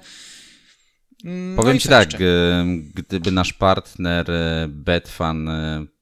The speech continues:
Speaker 2: stworzył taki zakład, czy tytuł szlachecki kiedyś zostanie nadany Markusowi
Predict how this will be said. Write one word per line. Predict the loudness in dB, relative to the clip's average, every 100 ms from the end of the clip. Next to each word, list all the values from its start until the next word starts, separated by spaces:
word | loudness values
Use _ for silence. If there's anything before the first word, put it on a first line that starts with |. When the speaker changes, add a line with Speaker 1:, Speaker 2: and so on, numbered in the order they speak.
| _ _ _ _ _ -18
Speaker 2:
stworzył | -16 -12 -2 2 2 2
taki | 0 -2 -4
zakład, | -2 -2 -2 -2 -2 -2 -8 -16
czy | -10 -4 -2 -4 -8 _ _ _ _ -10
tytuł | -8 -6 -6
szlachecki | -6 -6 -4 -6 -6 -18 -16
kiedyś | -8 -8 -6 -8 -8
zostanie | -10 -12 -6 -6 -4 -4
nadany | -4 -2 -2 -2
Markusowi | -4 -6 -8